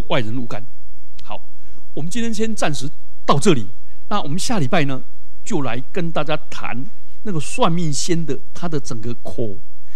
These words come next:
他的口条，他用什么方法放毒让你恐惧，用什么方法引君入瓮，然后呢，再怎么改变你。好，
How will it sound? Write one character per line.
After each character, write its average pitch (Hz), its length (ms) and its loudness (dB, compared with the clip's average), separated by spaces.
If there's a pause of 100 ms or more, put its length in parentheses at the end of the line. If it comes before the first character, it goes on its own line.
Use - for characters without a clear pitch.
(140)
他 202 100 0
的 190 80 0
口 107 260 0
条， 113 300 -2 (960)
他 170 140 0
用 254 200 0
什 139 100 0
么 131 100 0
方 185 300 0
法 117 180 0 (720)
放 214 420 0
毒 165 260 0 (220)
让 233 120 0
你 131 140 0
恐 139 240 0
惧， 247 220 0 (400)
用 254 100 2
什 175 120 0
么 214 140 0
方 202 100 0
法 123 240 0 (100)
引 139 140 0
君 196 180 0
入 190 180 0
瓮， 156 160 0 (600)
然 170 180 0
后 240 120 2
呢， 165 180 0 (260)
再 214 120 0
怎 156 120 0
么 135 100 0 (100)
改 113 140 -2
变 160 160 0
你。 110 60 0 (540)
好， 123 220 0